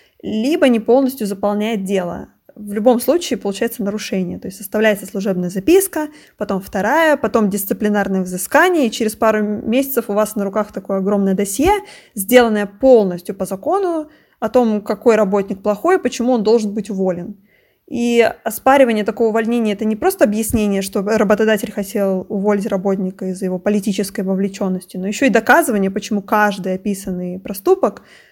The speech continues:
вовсе не проступок. И суды довольно формально к этому подходят,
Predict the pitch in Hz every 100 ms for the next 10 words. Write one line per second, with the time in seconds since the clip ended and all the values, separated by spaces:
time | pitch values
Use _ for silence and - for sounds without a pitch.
0 | _ - 202 269 - 226 208 220 214 -
1 | 190 - - _ _ _ 233 - 269 349
2 | 269 269 254 233 254 262 233 202 196 196
3 | 196 190 185 202 - 311 415 262 208